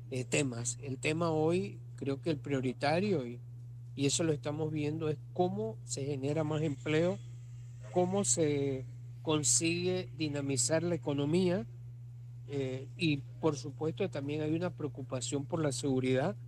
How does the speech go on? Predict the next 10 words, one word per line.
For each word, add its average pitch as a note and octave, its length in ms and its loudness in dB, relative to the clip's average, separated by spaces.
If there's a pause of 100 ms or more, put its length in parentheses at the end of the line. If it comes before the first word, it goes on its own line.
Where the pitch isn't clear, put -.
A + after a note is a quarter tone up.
(600)
eh, C3 220 -2
hay D3 160 4
una D#3+ 200 0
preocupación D3+ 1000 -2 (500)
también C#3+ 340 0
por D#3+ 160 -2
la D3 80 2
educación. D3+ 760 2
Nuestros C3+ 920 2 (480)
índices, F#3 1000 2